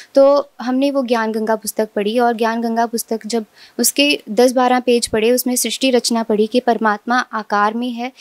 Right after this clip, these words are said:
वो सशरीर है, उसका नाम कबीर है, जो कि हमें आज तक यही बताया गया है कि परमात्मा निराकार है। वहाँ पे हमें, हम एकदम शॉक हो गए, we got amazed, और हम वहाँ पर जाके बंदी छोड़ सतगुरु रामपाल जी की महाराज में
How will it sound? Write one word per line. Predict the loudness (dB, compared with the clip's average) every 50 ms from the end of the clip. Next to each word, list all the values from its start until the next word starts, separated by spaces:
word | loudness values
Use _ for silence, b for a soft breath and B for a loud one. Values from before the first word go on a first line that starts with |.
| B B B B -4
वो | -2
सशरीर | 0 2 4 4 4 4 2 2 2 2 2 2
है, | 2 2
उसका | 2 0 0 0 -2 -2
नाम | 0 0 0 0 0 0
कबीर | -2 -2 -2 -2 -4 -2 -2
है, | -2
जो | -2 -2 -2
कि | -2 -2 -4 -4
हमें | -2 -4 -4 -6 -2
आज | 0 0 0 -2 -2
तक | -4 -4 -4
यही | -4 -4 -4 -2 0
बताया | 0 0 2 2 2 2 0
गया | -4 -6 -8 -8
है | -8 -10 -10
कि | -10 -10
परमात्मा | -6 -6 -4 -4 -2 -4 -4 -4 -4 -4
निराकार | 0 0 2 2 2 0 0 0 -2 -2 -2
है। | -8 -14 -16 B B B B B B B B -2
वहाँ | -2 0 2 0 2
पे | 2 2
हमें, | 2 2 2 2 0 0 0 -2 -6 _ -8 -2
हम | 0 0 0 0 -4 -8 _ _ _ b b b b b b b b -4
एकदम | -4 0 2 2 2
शॉक | 2 4 4 6 6 6 6
हो | 6 4 4
गए, | 4 4 0 0 0
we | 0 -4 -2 0 0
got | 0 2 2
amazed, | 0 0 0 0 -2 -2 -2 -2 0
और | 0 0 0
हम | 0 -2 -4 -4 -6 -8 -12 _ _ _ _ _ -10 -4
वहाँ | -2 -2 0 0 -2 0
पर | 0 -2 0
जाके | 0 -2 -4 -4 -4 -4
बंदी | -4 -4 -4 -4 -6
छोड़ | -4 -4 -4 -2
सतगुरु | -4 -6 -4 -2 -2 0
रामपाल | 0 -2 -2 -2 -6 -6 -6
जी | -6
की | -8 -8 -8
महाराज | -8 -6 -4 -4 -2 -4 -4 -6 -6 -4
में | -4 -4